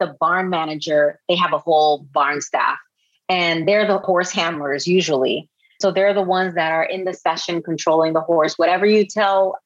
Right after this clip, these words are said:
ask the horse handlers to do, they're the ones doing it. And so they're usually the ones that clean up after the horses too. But you know what? Sometimes after a session, if,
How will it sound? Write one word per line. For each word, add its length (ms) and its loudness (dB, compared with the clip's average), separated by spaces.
ask 160 -2
the 60 2
horse 240 0
handlers 380 -2
to 100 0
do, 220 2
they're 220 2
the 80 -2
ones 300 -4
doing 200 0
it. 160 0
And 160 -2
so 140 0
they're 220 2
usually 500 2
the 100 0
ones 220 -4
that 200 0
clean 240 -8
up 160 -14
after 320 0
the 100 0
horses 360 -2
too. 200 -2
But 220 0
you 100 0
know 140 0
what? 300 0
Sometimes 600 -2
after 340 0
a 60 0
session, 680 -2
if, 300 2